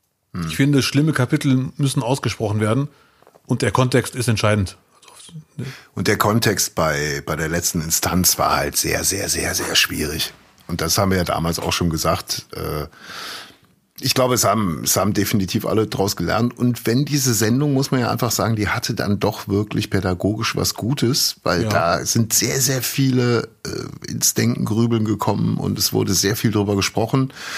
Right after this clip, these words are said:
Speaker 1: Ähm, auch bei einem selber, es, es,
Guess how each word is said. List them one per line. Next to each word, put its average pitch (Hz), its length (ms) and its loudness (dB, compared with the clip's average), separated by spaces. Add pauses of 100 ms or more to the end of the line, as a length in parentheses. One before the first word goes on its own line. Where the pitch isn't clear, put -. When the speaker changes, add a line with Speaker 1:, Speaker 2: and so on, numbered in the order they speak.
(560)
Speaker 1:
Ähm, 98 520 2 (1040)
auch 117 200 2 (420)
bei 123 240 0
einem 123 200 2
selber, 123 520 2 (160)
es, - 380 0
es, - 240 0